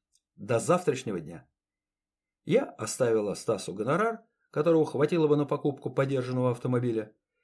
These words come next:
поблагодарила его и, больше не пытаясь соблазнить своей гнусной рожей,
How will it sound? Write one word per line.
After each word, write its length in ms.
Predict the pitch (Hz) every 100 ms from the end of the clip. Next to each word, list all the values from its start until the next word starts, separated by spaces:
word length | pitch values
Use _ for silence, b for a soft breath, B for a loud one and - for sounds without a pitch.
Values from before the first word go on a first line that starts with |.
| _ _
поблагодарила 680 | 175 143 127 117 120 220 226
его 400 | 202 190 185 185 _ _ _
и, 120 | -
больше 440 | 143 160 196 190 131
не 100 | 123
пытаясь 500 | 139 131 143 113 -
соблазнить 520 | 120 120 123 127 127
своей 240 | 127 117
гнусной 480 | 113 120 131 - 92
рожей, 460 | 107 208 185 185